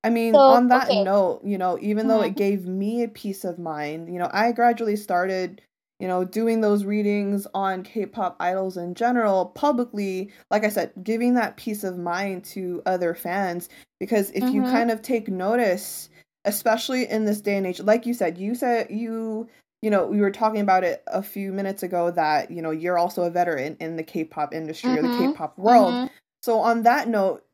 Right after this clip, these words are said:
Speaker 1: I'm sure that you're aware, like, these days as
Speaker 2: Yes.
Speaker 1: K-pop has grown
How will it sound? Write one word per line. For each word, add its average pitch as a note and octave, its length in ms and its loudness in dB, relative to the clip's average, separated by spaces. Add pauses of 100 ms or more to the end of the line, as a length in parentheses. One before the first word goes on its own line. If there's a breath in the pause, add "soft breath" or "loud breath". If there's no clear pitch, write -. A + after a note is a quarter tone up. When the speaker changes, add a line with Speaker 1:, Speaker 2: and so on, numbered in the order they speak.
Speaker 1:
I'm G3+ 200 -2
sure C4+ 280 -4
that A3+ 140 0
you're G3+ 160 2
aware, F3 460 0
like, E3 220 -6
these A3+ 280 -2
days F#3 500 -2
as E3 220 2
Speaker 2:
Yes. G#3 200 4
Speaker 1:
K-pop G3+ 560 -2
has D#3+ 240 -6
grown F3 680 0